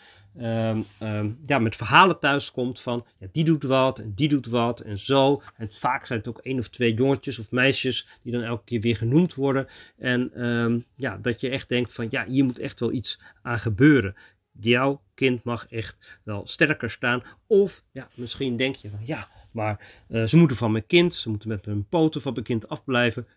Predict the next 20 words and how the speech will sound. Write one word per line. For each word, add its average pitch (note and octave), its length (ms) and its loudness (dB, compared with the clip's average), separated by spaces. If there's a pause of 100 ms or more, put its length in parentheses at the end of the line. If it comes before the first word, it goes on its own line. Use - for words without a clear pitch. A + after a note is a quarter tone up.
En A2+ 120 -12
dat G#2 160 -4
je A2+ 80 -8
ook G#2+ 220 -10
echt G#2+ 180 -14
denkt A2 260 -8
van, A2 220 -4 (400)
eh, A2+ 300 0 (100)
"Het B2 120 -4
moet A#2+ 180 0
veilig E3 320 6
in D#3 80 0
de D3 100 -4
klas C3 320 -6
zijn." B2+ 420 -4
En, B2 480 -4
ehm, A#2+ 440 0 (500)
dat A2+ 180 -2
je A2 80 -4
wil C3 480 4